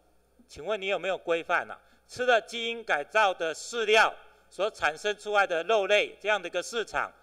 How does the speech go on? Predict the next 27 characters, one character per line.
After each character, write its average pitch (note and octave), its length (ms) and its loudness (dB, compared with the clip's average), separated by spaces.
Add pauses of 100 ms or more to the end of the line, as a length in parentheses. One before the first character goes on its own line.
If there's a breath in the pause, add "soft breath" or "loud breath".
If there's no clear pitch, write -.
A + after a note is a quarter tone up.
(160 soft breath)
你 C#3 120 -16
要 G3+ 140 2
不 F#3+ 120 -4
要 G#3 160 4
知 G3 160 -6
道 G#3 180 6
它 F#3 100 4
的 G3+ 140 -2
产 C#3+ 240 -4
销 F#3 160 4
履 D3 140 -6
历 F3+ 100 -2
当 G3 220 0
中 G3 200 0 (200 soft breath)
去 G#3+ 120 -6
注 A3+ 240 -2
明 D#3 140 -4
是 D#3 100 -8
不 F3+ 80 -4
是 F3+ 140 -6
基 F3+ 160 -6
改 D3+ 180 0
食 B2+ 180 -12
物？ D3 180 -6 (260)
要 E3+ 160 2
不 C#3 80 -8
要？ C3+ 240 -2